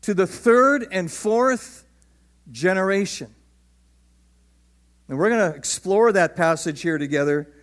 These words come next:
as we look at this thing called healing from family wounds. And we're gonna pay attention in particular to exposing family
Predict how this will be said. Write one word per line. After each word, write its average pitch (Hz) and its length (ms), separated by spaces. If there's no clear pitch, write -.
as 139 140
we 156 100
look 202 220
at 196 120
this 180 200
thing 180 320
called 156 480
healing 175 480
from 151 240
family 170 640
wounds. 139 400
And 147 100
we're 165 80
gonna 156 140
pay 180 300
attention 190 500
in 156 140
particular 147 840
to 160 120
exposing 151 720
family 160 680